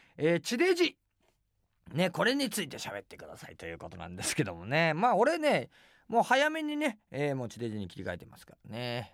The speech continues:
えー、もう地上デジタルということでね。これもう二千十一年でしょ？もう来年の何月だっけ？七月？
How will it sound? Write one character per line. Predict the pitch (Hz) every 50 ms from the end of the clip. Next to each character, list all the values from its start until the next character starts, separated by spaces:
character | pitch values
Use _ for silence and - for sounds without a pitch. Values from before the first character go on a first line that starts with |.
| _ -
え | 90 98 98 92 82 - 64 - -
ー、 |
も | - - -
う |
地 | - - -
上 | - 104 90 -
デ | - - 87
ジ | 87 -
タ | - 87
ル | - -
と | - -
い |
う | -
こ | - -
と | -
で | - -
ね。 | 107 110 113 110 - - - - - - _ _
こ | - 262
れ | 262 277 262 226
も | 214
う | 214
二 | 208 196 208
千 | 185 294 330 339 320 262 190
十 | 151 156 151 151
一 | 139 - 139
年 | 123 98 87 82 101
で | 107
し | - -
ょ？ | 185
も | 214 254 302 320 330 294 175 143
う | 139
来 | 170 214 254
年 | 285 311 330 370 - _ _ _ _ _ _ _ _ _
の | - 220 262 277 254 185 131 - - _
何 | - 185 208
月 | 190 143 110
だ | 143 -
っ |
け？ | - -
七 | - - - 208
月？ | 220 233 220 269 311